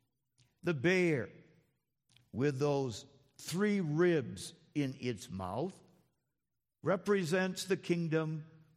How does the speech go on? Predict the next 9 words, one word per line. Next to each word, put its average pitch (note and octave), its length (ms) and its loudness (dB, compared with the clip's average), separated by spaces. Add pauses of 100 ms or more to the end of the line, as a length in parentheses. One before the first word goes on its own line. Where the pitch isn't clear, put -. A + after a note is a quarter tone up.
(140)
of C#3+ 180 0
the D3+ 100 2
Medes D3 640 0 (500)
and C#3 240 2
of B2 180 0
the B2+ 80 0
Persians. A#2+ 1120 -2 (1700)
The A#2+ 160 0
head B2 560 2